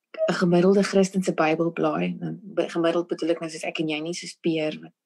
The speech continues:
of 'n ander Bybelnerd of, of 'n Ou Testamentiese student nie, dan gaan jy nie sommer enige gedeeltes in Nehemia kry wat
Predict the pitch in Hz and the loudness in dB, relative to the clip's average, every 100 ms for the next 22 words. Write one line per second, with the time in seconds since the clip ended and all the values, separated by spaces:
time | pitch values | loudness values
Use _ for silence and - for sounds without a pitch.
0 | - 156 - 170 156 - 143 151 156 151 | -14 -8 -4 -2 -4 -4 -4 0 0 0
1 | 143 143 143 143 - 135 - - 120 - | -6 -6 -6 -8 -8 -10 -10 -6 -6 -6
2 | - - 156 - 165 160 175 - 165 147 | -10 -8 0 2 2 2 0 2 2 2
3 | - 165 160 147 - - - - - 156 | -2 0 2 2 -2 -14 -20 -16 -4 2
4 | 156 160 170 - 147 156 165 202 208 202 | 4 6 4 0 -2 -2 2 2 4 4
5 | 226 339 330 247 220 233 233 226 175 165 | 2 2 4 4 6 4 4 0 2 2
6 | 160 - 170 190 165 165 160 151 165 - | 0 -2 -4 0 0 0 -2 -2 -4 -4
7 | 160 156 156 | -6 -6 -8